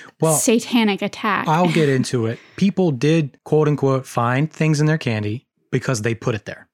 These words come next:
Speaker 2: Mm.
Speaker 1: The satanic panic had such a far reach in the eighties and nineties that hospitals and doctors' offices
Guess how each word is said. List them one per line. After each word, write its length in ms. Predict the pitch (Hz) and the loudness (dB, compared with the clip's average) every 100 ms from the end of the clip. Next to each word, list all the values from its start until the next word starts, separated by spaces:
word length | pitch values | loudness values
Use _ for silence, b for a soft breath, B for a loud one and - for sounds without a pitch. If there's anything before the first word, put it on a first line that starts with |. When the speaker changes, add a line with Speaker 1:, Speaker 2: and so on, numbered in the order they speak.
| - | 0
Speaker 2:
Mm. 540 | 233 233 220 202 190 - | 2 2 0 -2 -6 -6
Speaker 1:
The 480 | 139 160 156 135 - - | 0 2 0 -2 -10 -6
satanic 520 | - 123 139 120 104 | -4 -2 -2 -4 -4
panic 540 | 151 196 120 - - _ | 0 2 0 -4 -16 _
had 160 | - 135 | -6 -4
such 200 | 170 160 | -2 -2
a 40 | 175 | -4
far 400 | - 156 143 123 | -2 -2 0 0
reach 340 | 139 160 - | 0 0 0
in 80 | 131 | -2
the 140 | 120 120 | -2 -2
eighties 280 | 120 120 110 | 0 0 -2
and 120 | 110 | -2
nineties 580 | 120 156 156 101 113 - | 0 0 0 -4 -12 -10
that 120 | 117 | -10
hospitals 640 | - 143 139 - 143 135 117 | -6 -4 -2 -2 -2 -2 -2
and 120 | 120 | -2
doctors' 400 | 123 135 - 117 | -2 -4 -4 -4
offices 640 | 113 - 107 - - - | -6 -10 -10 -10 -10 -16